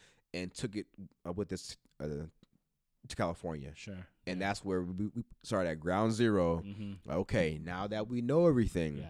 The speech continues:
Speaker 1: how can we make it on our own, doing our own thing?
Speaker 2: And I think that's, uh, also the testament to your, to your twenties and then into
Speaker 1: Mm-hmm.
Speaker 2: your thirties where
Speaker 1: Yeah.
Speaker 2: you're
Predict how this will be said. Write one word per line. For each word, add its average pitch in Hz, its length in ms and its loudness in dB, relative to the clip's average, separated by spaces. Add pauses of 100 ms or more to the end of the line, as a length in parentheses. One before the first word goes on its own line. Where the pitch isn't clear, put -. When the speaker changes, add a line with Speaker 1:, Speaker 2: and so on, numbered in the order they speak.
(280)
Speaker 1:
how 95 220 -6
can - 160 -6
we 110 80 -2
make 104 260 2
it 92 60 -4
on 95 120 -6
our 90 220 -2
own, 87 440 0 (300)
doing 92 160 0
our 82 100 0
own 82 200 -4
thing? 71 260 -6 (180)
Speaker 2:
And 147 100 -6
I 151 60 -4
think 196 260 -8
that's, 135 280 -6 (160)
uh, 127 40 -12
also 123 440 -6
the 113 120 -6
testament 123 580 -6
to 127 120 -10
your, 98 380 -10 (200)
to - 140 -8
your 110 80 -8
twenties 104 680 -10
and 107 120 -12
then 107 100 -6
into - 180 -6
Speaker 1:
Mm-hmm. 113 40 -4
Speaker 2:
your 104 100 -6
thirties 117 460 -4
where 107 120 -2
Speaker 1:
Yeah. - 100 0
Speaker 2:
you're 117 260 -2